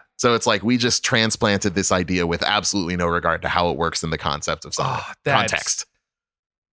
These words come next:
Speaker 1: But, so I haven't
Speaker 2: Chef's kiss.
Speaker 1: <laughs>
Speaker 2: Beautiful.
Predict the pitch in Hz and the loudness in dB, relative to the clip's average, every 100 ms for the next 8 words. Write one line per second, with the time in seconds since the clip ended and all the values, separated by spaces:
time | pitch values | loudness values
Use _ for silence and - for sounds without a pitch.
0 | _ - 127 82 - 160 143 139 131 110 | _ -6 -6 -2 2 4 6 4 2 2
1 | - 156 - - 123 95 311 - 156 151 | 2 4 4 2 0 2 2 4 4 4
2 | 220 - - | 2 2 -2